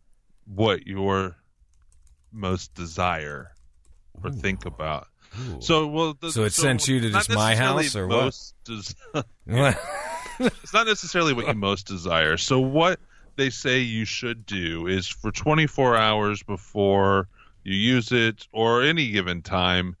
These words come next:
Speaker 1: focus on something. And then
Speaker 2: Whew.
Speaker 1: when it comes time that you're ready, it has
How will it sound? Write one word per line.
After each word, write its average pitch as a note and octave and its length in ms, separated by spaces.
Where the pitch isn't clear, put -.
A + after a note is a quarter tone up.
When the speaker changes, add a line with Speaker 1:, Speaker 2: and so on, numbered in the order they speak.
Speaker 1:
focus D#3+ 500
on A2+ 220
something. D2+ 600
And A#2+ 240
then B2+ 720
Speaker 2:
Whew. G#2 200
Speaker 1:
when B2+ 180
it A2+ 140
comes D3 380
time B2 340
that G#2+ 140
you're G#2+ 180
ready, G2 680
it G#2+ 120
has B2 560